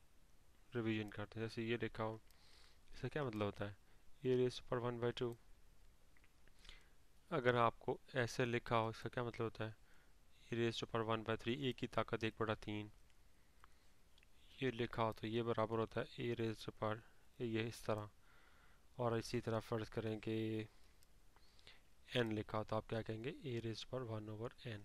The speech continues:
n कुछ भी हो सकता है, दो, चार, पचास, सौ, पाँच हज़ार, कुछ भी हो सकता है।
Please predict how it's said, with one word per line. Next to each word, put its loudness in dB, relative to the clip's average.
n 2
कुछ -2
भी -2
हो 2
सकता -2
है, 2
दो, 4
चार, 4
पचास, 4
सौ, 4
पाँच 0
हज़ार, 2
कुछ -4
भी -2
हो -4
सकता -10
है। -12